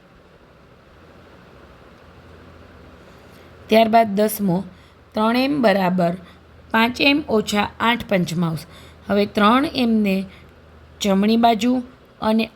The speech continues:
આઠ પંચમાંશને ડાબી બાજુ લઈ જઈએ તો કે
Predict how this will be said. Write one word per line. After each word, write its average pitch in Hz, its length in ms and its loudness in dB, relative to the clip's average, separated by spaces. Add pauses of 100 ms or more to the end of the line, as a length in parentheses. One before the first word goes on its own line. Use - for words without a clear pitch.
(140)
આઠ 302 200 -2 (240)
પંચમાંશને 202 720 -2
ડાબી 247 320 2
બાજુ 180 320 0 (420)
લઈ 247 220 0
જઈએ 175 400 -2 (1300)
તો 233 100 2
કે 233 200 -2